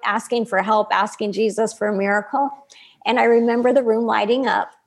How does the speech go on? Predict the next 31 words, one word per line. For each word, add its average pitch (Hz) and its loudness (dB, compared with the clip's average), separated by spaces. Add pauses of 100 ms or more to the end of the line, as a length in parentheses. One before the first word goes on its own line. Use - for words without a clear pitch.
(140)
And 220 0
the 220 2
next 220 -2
thing 277 0
I 262 0
know, 196 2
I'm 208 -2
in 202 0
my 247 2
body 190 0 (340)
and 226 0
I'm 220 0
in, 214 0 (120)
um, 190 -2
post-op. - 0 (460)
And 208 0
I 220 2
remember 240 2
looking 226 0
at 226 -4
the 285 2
clock, - 0 (120)
and 214 -2
it 208 -4
had 214 -2
been 214 0
three 254 2
and 262 2
a 262 2
half 240 0
hours 190 0